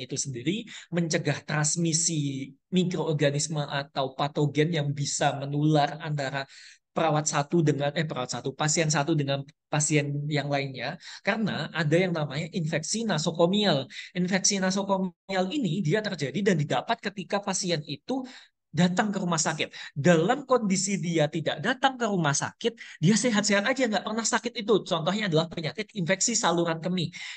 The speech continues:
Infeksi saluran kemih itu bisa didapat apabila contoh penggunaan kateter atau penggunaan,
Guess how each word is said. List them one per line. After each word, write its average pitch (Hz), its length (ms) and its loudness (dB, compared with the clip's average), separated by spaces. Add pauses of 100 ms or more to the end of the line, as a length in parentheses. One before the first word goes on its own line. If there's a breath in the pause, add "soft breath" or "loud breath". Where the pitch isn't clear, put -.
Infeksi 269 400 2
saluran 196 400 2
kemih 170 240 -4
itu 151 240 -6
bisa 170 240 2
didapat 135 480 -2
apabila 156 480 2
contoh 151 400 0
penggunaan 139 560 0
kateter 143 480 -2 (320 loud breath)
atau 185 240 4
penggunaan, 147 800 0